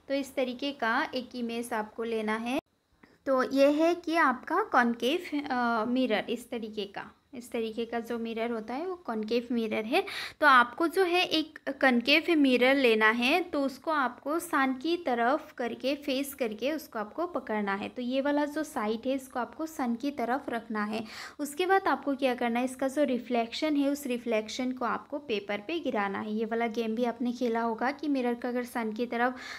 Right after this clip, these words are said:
अ, रखा जाता है तो उसका रिफ्लेक्शन आते हैं, उसको हम लोग अलग-अलग घुमा के खेलते भी हैं, है ना।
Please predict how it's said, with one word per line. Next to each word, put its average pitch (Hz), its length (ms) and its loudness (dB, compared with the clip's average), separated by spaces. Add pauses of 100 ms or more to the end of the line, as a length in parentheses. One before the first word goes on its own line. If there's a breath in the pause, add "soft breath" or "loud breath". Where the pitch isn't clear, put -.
(140 loud breath)
अ, 233 280 0
रखा 226 240 0
जाता 233 360 -2
है 254 160 -2
तो 294 140 -4
उसका 285 240 -4
रिफ्लेक्शन 247 600 -2
आते 226 260 -2
हैं, 302 160 -2
उसको 285 200 -8
हम 240 160 -2
लोग 269 160 -4
अलग-अलग 226 540 -2
घुमा 214 240 -4
के 254 180 -8
खेलते 208 420 -6
भी 208 160 -6
हैं, 240 280 -6
है 277 60 -4
ना। 311 180 -4